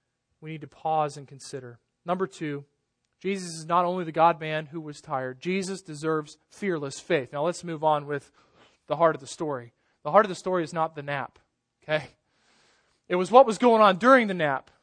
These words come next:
because during that nap, there was a storm that was wreaking havoc on this little fishing vessel. Verse twenty-five, the men finally run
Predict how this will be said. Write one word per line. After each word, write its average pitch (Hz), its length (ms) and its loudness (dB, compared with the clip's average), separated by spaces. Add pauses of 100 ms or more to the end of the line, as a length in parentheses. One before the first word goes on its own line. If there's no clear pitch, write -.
because 190 320 0
during 240 320 2
that 247 240 2
nap, 190 460 4 (560)
there 208 160 4
was 233 180 0
a 190 80 -6
storm 226 680 2
that 202 140 4
was 185 400 2 (140)
wreaking 202 460 0
havoc 185 600 2 (440)
on 190 220 2
this 196 220 0
little 190 220 2
fishing 190 400 -2
vessel. 160 480 -2 (800)
Verse 202 160 2
twenty-five, 214 760 6 (840)
the 156 80 -12
men 190 220 2
finally 214 560 -2
run 190 480 0